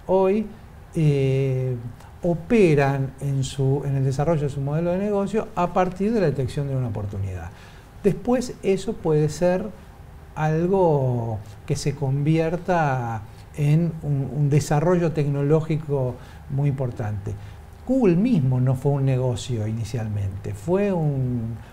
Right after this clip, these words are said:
algoritmo para ayudar a, a buscar páginas en la web,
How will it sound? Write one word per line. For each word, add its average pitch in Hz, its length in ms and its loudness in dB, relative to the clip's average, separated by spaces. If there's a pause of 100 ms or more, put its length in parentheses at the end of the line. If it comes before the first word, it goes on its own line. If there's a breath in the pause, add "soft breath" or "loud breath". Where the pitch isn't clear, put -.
(100 loud breath)
algoritmo 156 720 2
para 123 240 -2
ayudar 156 640 2 (420 loud breath)
a, 127 640 -6
a 127 40 -2
buscar 160 680 2
páginas 147 760 0
en 123 160 -6
la 120 100 -4
web, 170 380 4